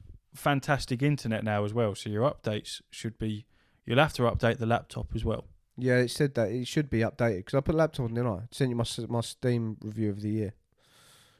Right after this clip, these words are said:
Speaker 2: How many
Speaker 1: Oh,
Speaker 2: games
Speaker 1: was
Speaker 2: I
Speaker 1: that from
Speaker 2: played.
Speaker 1: the laptop?
Speaker 2: Yeah.
Speaker 1: Yeah, but does it auto update?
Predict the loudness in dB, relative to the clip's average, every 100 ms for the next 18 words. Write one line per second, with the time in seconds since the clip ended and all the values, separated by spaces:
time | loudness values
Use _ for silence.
0 | _ -2 2 6 6 6 4 2 2 4
1 | 2 0 -4 -4 -10 -20 -6 -2 0 0
2 | 2 4 4 4 2 2 2 2 2 2
3 | 0 -2 -4